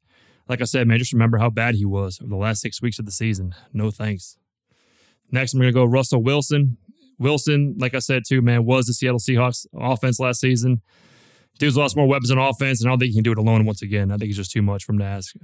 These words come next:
too much to ask from him because, dude, Paul Richardson's gone. I mean, he's got who? He's got Doug Baldwin, Tyler Lockett. That's pretty much it. You got the Legion, the Legion of Gloom now on defense. I mean, those dudes just garbage now. I mean, if the offense, if opposing offenses,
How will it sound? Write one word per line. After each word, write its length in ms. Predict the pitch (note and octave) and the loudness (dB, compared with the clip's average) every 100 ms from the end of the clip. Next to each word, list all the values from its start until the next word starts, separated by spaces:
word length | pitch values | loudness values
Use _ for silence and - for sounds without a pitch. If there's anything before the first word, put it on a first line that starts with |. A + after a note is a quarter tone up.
| - | -2
too 100 | D#3 | 0
much 160 | C#3+ | 0
to 80 | A2+ | -2
ask 220 | B2 - - | -2 -4 -2
from 200 | C3+ B2+ | 2 4
him 280 | A2 G#2 F#2 _ _ _ _ _ _ _ _ - | 4 2 -4 _ _ _ _ _ _ _ _ -8
because, 560 | A2 A#2 G#2 G2+ - _ _ _ _ | -4 -2 -2 -4 -10 _ _ _ _
dude, 180 | A#2 G2+ | -6 -2
Paul 180 | B2+ A#2 | -2 -2
Richardson's 360 | A2 A2 G#2 | -2 -2 -2
gone. 240 | A2 A2 A2 | 0 0 2
I 40 | |
mean, 60 | A#2+ | 2
he's 140 | C3 | 2
got 180 | F3 C#3+ | 0 0
who? 180 | D3+ C#3 | 2 2
He's 220 | C#3 D#3+ | 0 -2
got 140 | D#3+ | -2
Doug 220 | - F#3 C3+ | 0 -2 0
Baldwin, 320 | D#3+ D3+ C#3 | 2 2 2
Tyler 220 | C3+ B2+ | 2 2
Lockett. 240 | A#2 G#2 | 2 -2
That's 160 | A2 B2+ | -4 -4
pretty 140 | A#2+ | -2
much 180 | G#2+ F#2+ | -2 -4
it. 120 | F#2+ - _ _ _ _ _ _ - | -12 -20 _ _ _ _ _ _ -4
You 100 | C#3 | -2
got 60 | |
the 60 | A#2+ | 2
Legion, 320 | C#3 F3+ B2+ - | 2 2 0 0
the 160 | A#2 | 2
Legion 320 | B2 G#3 E3 E3+ | 4 2 2 0
of 100 | B2 | 2
Gloom 420 | C#3 F3+ E3 C#3+ | 2 4 6 6
now 220 | C3 B2+ | 6 4
on 80 | B2 | 4
defense. 600 | C3 C3 B2 A#2+ - - _ _ - | 2 0 2 0 -2 -12 _ _ -2
I 60 | B2 | 2
mean, 220 | A#2+ A2+ | 4 4
those 200 | C#3 A#2+ | 4 4
dudes 240 | C3+ B2 | 4 4
just 320 | A#2 G#2+ - A2+ | 2 0 -6 0
garbage 360 | B2+ A#2+ A2+ | 2 4 4
now. 280 | A#2+ A#2+ A#2 - _ - _ _ _ | 4 4 2 -6 _ -20 _ _ _
I 100 | D3 | 0
mean, 160 | D3+ D3 | 2 2
if 80 | |
the 140 | D#3 G3+ | 0 0
offense, 420 | B3 A#3+ F#3 - | 0 0 0 -2
if 80 | D#3 | -6
opposing 320 | D3+ C4 A3 | 0 2 4
offenses, 680 | G3 F#3+ F3 D#3 D3 B2+ | 2 2 0 2 2 0